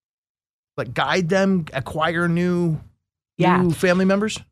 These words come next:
Speaker 2: So we have three different priorities, um, in really operationalizing this concept, right? Like, this
Speaker 1: Okay.
Speaker 2: sounds really great in, in practi-, in, in philosophy, but, like, in practice, what is exactly does it, what exactly does it look like? And so we've,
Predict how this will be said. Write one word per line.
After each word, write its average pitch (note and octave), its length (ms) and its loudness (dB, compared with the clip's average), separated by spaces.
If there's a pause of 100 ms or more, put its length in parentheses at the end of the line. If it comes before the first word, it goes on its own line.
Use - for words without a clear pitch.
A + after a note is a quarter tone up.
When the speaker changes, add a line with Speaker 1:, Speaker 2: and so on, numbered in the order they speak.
Speaker 2:
So C4+ 360 0
we C#4+ 160 2
have D#4+ 320 6
three C#4 640 0
different G#3+ 400 2
priorities, D#3 760 2
um, D#3 480 0
in E3 280 0
really G#3 240 2
operationalizing D3+ 920 0
this C#3+ 140 -6
concept, - 500 -8
right? - 220 -4
Like, - 160 -8
this G3+ 140 0
Speaker 1:
Okay. C3+ 80 0
Speaker 2:
sounds F#3 280 2
really D#3+ 240 0
great C#3+ 340 -2
in, D3 500 -2
in D#3 160 -2
practi-, C#3 420 -2
in, D#3+ 320 -2
in D3+ 220 -4
philosophy, A3 580 -2
but, G#3 240 0
like, D3+ 180 -6
in F3 140 0
practice, D3+ 480 -4
what E3+ 140 0
is D#3+ 120 0
exactly D3 520 -4
does D3 160 -2
it, C3+ 160 -6
what G3+ 100 0
exactly D#3 320 0
does C#3+ 160 -2
it - 100 -6
look F3+ 200 -6
like? C3+ 220 -4 (360)
And F3+ 180 2
so E3+ 280 2
we've, G3 340 0